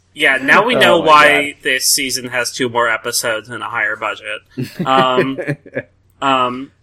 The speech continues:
Speaker 1: yeah, so Doctor
Speaker 2: Well,
Speaker 1: Dark, um,
Speaker 2: actually, I don't know if you've noticed, in the credits every episode, they, they mention that there are, like, uh,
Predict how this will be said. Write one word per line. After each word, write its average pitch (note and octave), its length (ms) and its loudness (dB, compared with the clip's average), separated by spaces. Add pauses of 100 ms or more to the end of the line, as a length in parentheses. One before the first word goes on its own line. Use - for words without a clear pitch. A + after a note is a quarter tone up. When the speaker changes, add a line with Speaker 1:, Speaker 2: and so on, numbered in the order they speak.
Speaker 1:
yeah, C#3 280 -2
so C#3 220 -4
Doctor D#3+ 380 -2
Speaker 2:
Well, C3 120 4
Speaker 1:
Dark, B2+ 120 2
um, E3+ 100 0
Speaker 2:
actually, C4+ 300 -2
I F3 120 0
don't A3 100 0
know A#3 80 0
if - 100 -4
you've E3 140 -4
noticed, E3 300 0
in D#3+ 180 -2
the G3 80 -2
credits D#3+ 500 -4
every C3+ 340 0
episode, A2+ 720 -2
they, A2 360 -2
they A#2+ 200 -2
mention A2+ 600 -6
that G2+ 280 -4
there G#2+ 300 -2
are, G2+ 160 0
like, F#2+ 420 -4 (380)
uh, G2+ 400 -2